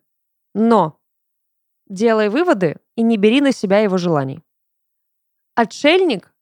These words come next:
в целом, ам, говорит тебе о том, что тебе действительно нужно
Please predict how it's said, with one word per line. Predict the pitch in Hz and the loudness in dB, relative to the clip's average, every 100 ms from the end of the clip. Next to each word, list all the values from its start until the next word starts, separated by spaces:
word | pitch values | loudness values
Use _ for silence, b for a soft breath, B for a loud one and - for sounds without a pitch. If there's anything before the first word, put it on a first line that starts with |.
| _ | _
в | - | -20
целом, | - 262 208 165 147 180 180 _ _ _ _ _ _ _ _ - | -8 0 2 2 -2 -8 -20 _ _ _ _ _ _ _ _ -2
ам, | 180 180 180 180 175 185 - _ _ _ _ _ _ _ _ _ _ _ - | 2 4 4 2 0 -4 -14 _ _ _ _ _ _ _ _ _ _ _ -2
говорит | 208 262 277 - | 2 2 2 -2
тебе | 214 233 | -2 -2
о | |
том, | 285 349 | 0 -6
что | - 269 | -6 -8
тебе | 208 208 | -6 -4
действительно | 220 277 277 240 220 | -4 -4 -4 -4 -2
нужно | 208 226 208 175 143 - | -2 0 -2 -4 -8 -10